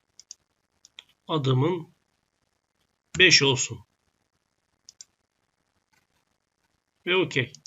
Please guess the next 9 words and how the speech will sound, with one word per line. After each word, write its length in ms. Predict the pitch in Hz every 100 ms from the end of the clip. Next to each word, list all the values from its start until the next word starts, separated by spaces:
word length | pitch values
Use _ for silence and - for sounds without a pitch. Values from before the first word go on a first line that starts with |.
| - _ _ _ _
<clears throat> 120 | - - 156 127 - - - _ - - - - - _ _ _ - _
Görüyor 240 | - 202 269
musunuz 440 | 277 151 135 127
değişken 560 | 143 139 - 147 147 -
adımlı, 600 | 151 139 139 135 131 127 _ _
e, 80 | 131 127 123 123 123 123 123 123 -
yay 520 | 143 135 127 135 139 127 - _
nasıl 360 | 147 131 147 131
yapılıyor? 640 | 127 127 127 131 170 202